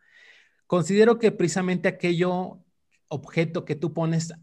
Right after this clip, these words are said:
atención, y en este caso a tu llamado, al, al, al proyecto que Dios te ha dado, eh, que ha puesto en tus manos, pones demas-, pones esa at-, atención, haces que tu enfoque pueda dirigirse a eso,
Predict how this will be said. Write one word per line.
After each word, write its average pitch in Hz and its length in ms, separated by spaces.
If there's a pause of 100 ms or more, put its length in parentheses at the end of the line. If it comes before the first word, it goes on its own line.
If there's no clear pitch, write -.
(100)
atención, 143 720
y 131 100
en 131 100
este 160 240
caso 143 580 (340)
a 139 160
tu 151 100
llamado, 135 880 (200)
al, 139 280
al, 139 300
al 135 180
proyecto 147 520
que 135 140
Dios 139 240
te 147 100
ha 131 60
dado, 131 560
eh, 131 300
que 131 100
ha 120 120
puesto 151 280
en 131 80
tus 131 180
manos, 135 460 (480)
pones 214 380
demas-, 147 360 (160)
pones 165 320
esa 180 220
at-, 165 180
atención, 151 760 (320)
haces 165 320
que 143 500 (320)
tu 147 140
enfoque 165 420
pueda 156 240
dirigirse 151 500
a 139 100
eso, - 340